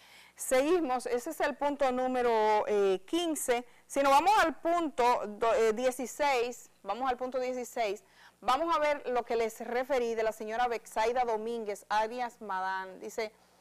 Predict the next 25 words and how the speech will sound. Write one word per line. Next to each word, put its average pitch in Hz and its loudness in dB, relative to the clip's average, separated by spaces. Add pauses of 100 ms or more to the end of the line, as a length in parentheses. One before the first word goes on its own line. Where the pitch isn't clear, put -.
(320)
"Las 247 2
actuaciones 277 -2
ilegales 240 0
de 220 -2
parte 226 -2
de 262 4
los 233 -4
miembros 233 -6
del 233 -2
grupo 226 -4
llegaron 214 0
al 247 -2
extremo 226 -4
de 196 -6
que, 208 -10
por 226 -4
ejemplo, 262 -4
la 208 0
oisoe, 226 -4
durante 196 -8
la 190 0
gestión 214 -8
de 254 -6
Francisco 220 -8
Pagán, 214 -6